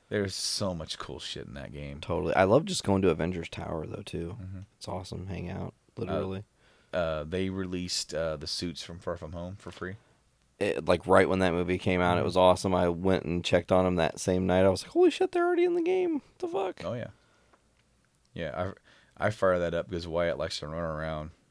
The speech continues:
Speaker 1: and, like, web sling around the living room. And I remember he had, like, this bag, like,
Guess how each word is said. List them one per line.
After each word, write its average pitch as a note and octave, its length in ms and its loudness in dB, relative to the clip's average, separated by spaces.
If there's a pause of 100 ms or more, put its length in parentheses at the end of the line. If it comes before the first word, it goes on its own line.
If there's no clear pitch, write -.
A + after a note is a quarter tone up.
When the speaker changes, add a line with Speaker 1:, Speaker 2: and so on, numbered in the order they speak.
(260)
Speaker 1:
and, D#2 220 -12
like, D2 220 -12 (840)
web E2+ 300 -4
sling E2+ 240 -6
around D#2+ 280 -6
the D#2+ 60 -4
living E2+ 200 2
room. E2+ 200 4 (1000)
And E2 200 -4
I D2+ 60 -2
remember F2+ 320 -2
he F#2 220 -2
had, F#2 240 -2
like, F2 180 -4
this F2 160 -8
bag, E2+ 640 -4 (1300)
like, D2+ 340 -8